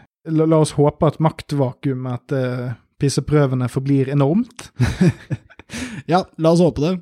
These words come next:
Speaker 2: La oss håpe de, de stepper opp noen samtaler,
Speaker 1: <laughs>
Speaker 2: eh, og, og roer ned den maktgreia. For nå har dere tapt makt, som dere har knyttet dere til via en pisseinstitusjon. Det var riktig å beskrive det sånn, faktisk.
Speaker 1: Ja, tror jeg.
Speaker 2: Nei,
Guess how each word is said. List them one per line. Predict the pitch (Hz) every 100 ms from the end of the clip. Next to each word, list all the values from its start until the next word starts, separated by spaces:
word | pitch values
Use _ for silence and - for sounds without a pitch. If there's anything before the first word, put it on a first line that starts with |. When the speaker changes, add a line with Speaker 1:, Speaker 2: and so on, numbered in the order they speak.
| -
Speaker 2:
La | 165
oss | 170
håpe | 180 - 151 156 160 160 156 156
de, | 151 160 147
de | 165
stepper | - - - 262
opp | -
noen | 170
samtaler, | 170 120 113 226 - 170
Speaker 1:
<laughs> | - 240
Speaker 2:
eh, | 202 196 190 190 180
og, | 185 175
og | 170 165 156 180
roer | 175 131 135
ned | 151
den | 151
maktgreia. | 143 - 135 127 120 220 -
For | -
nå | 139
har | 143
dere | 247
tapt | - 254 -
makt, | 240 - - - -
som | - 185
dere | 185
har | 190 185 -
knyttet | 185 185 - - 160
dere | 170 185
til | 196 208
via | 180 170 170
en | 180
pisseinstitusjon. | - 196 - 139 139 151 160 185 196 _ _ _ _
Det | 104
var | 156 185 170 - -
riktig | 160 - 104
å | 107
beskrive | 123 90 104
det | 101
sånn, | -
faktisk. | 165
Speaker 1:
Ja, | 160 - - -
tror | - 220
jeg. |
Speaker 2:
Nei, | 135